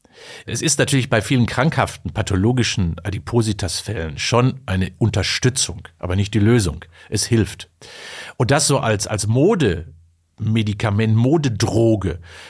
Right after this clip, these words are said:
dadurch kriegst du eine bessere Figur, halte ich für skandalös, wenn ich ehrlich bin. Weil erstens, Diejenigen, die das machen, den wirklichen Diabetikern insbesondere, also den Menschen, daher kommt das ja,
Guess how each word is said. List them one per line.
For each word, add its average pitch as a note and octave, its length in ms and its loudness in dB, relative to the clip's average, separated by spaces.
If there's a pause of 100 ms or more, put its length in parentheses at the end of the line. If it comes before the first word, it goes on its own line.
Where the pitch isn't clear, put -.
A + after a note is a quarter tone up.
dadurch A2 240 0
kriegst - 240 -4
du A#2+ 60 -2
eine G#2+ 80 0
bessere G#2+ 320 -2
Figur, G#2+ 420 -2
halte G#2 160 2
ich F#2 60 -6
für G2+ 100 -4
skandalös, G2+ 680 0
wenn F#2 120 -2
ich E2 140 -6
ehrlich F#2 260 -6
bin. A2 240 -2
Weil A2+ 180 -2
erstens, - 600 0 (520)
Diejenigen, C3+ 440 2
die A2 60 0
das A2 200 0
machen, C3 400 2
den G#2 240 2
wirklichen B2+ 340 0
Diabetikern A2 800 0
insbesondere, A#2+ 760 0
also G2+ 160 -2
den A#2 300 2
Menschen, A#2+ 320 2
daher F2+ 220 0
kommt B2 240 -2
das B2 160 0
ja, A2 180 0